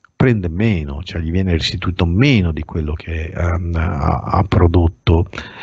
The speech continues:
eh, il tempo di lavoro recita in questa ipotesi una doppia parte. La sua distribuzione secondo un piano sociale, che dicevo prima,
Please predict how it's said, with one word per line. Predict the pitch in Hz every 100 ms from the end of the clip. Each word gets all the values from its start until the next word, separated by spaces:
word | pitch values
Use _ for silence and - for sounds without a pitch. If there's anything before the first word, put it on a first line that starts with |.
| - -
eh, | 120 113 104 101 85 -
il | - 143 -
tempo | 190 147 131
di | 135
lavoro | 160 196 180 143
recita | 160 156 - 160
in | 147 131
questa | 151 -
ipotesi | 131 120 147 147 139 - 143 - _ _ -
una | 143
doppia | 120 117 113
parte. | - - - - -
La | 107 120
sua | - 180 123
distribuzione | 127 - 123 117 110 - 196 190 170
secondo | - 117 - 127 135 131
un | 104 92
piano | 104 107 101 92
sociale, | - 85 - 80 78 107 -
che | 85
dicevo | 82 - 85 85
prima, | 85 92 120